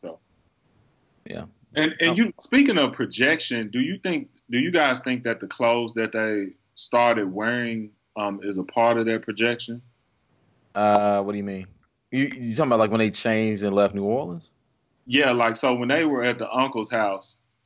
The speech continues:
Speaker 1: you know, pretty much the, the outfit that he put on, the little tracksuit, and was pretty much the uncle's, you know, clothing. We know what the uncle is. He's some type of thug, pimp,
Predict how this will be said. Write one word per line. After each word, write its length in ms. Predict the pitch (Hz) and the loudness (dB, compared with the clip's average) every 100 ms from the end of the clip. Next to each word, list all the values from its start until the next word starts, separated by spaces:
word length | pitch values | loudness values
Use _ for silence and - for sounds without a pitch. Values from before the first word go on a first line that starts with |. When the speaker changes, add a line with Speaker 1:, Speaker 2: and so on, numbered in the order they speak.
| _ - | _ -6
Speaker 1:
you 80 | 139 | 0
know, 160 | 131 | 2
pretty 260 | 117 175 147 | 2 4 4
much 360 | 139 123 113 - | 6 4 2 -2
the, 260 | 107 104 - | -2 -2 -4
the 120 | 110 | -2
outfit 480 | 107 127 143 139 117 | 0 2 0 0 -4
that 140 | 107 107 | -2 -4
he 100 | 127 | -6
put 240 | 127 117 | -4 -2
on, 340 | 110 107 101 | 0 0 -2
the 80 | 98 | -6
little 220 | 98 104 | -2 -2
tracksuit, 800 | 98 - 123 120 - 113 104 95 - _ _ _ _ _ _ _ - | -2 2 2 2 -2 -2 -2 -2 -8 _ _ _ _ _ _ _ -6
and 320 | 110 107 104 | -2 0 0
was 160 | 107 101 | 0 0
pretty 220 | 175 139 | 4 6
much 240 | 120 110 | 6 4
the 140 | 104 - | -2 -2
uncle's, 600 | 123 127 117 101 92 - | 0 0 0 -4 -6 -10
you 80 | 113 | -8
know, 160 | 104 92 | -8 -4
clothing. 520 | 120 113 104 98 98 | 2 2 2 -2 -6
We 100 | 107 | -2
know 180 | 117 110 | 2 2
what 160 | 101 | 0
the 80 | 87 | -4
uncle 340 | 90 101 92 90 | -4 -4 -4 -4
is. 240 | 87 87 | -4 -6
He's 180 | 107 98 | -8 -6
some 200 | 104 92 | -4 0
type 280 | 110 92 92 | 2 2 0
of 160 | 82 | -4
thug, 440 | - 104 98 92 - | 0 2 4 2 2
pimp, 360 | 117 98 92 | 0 2 -2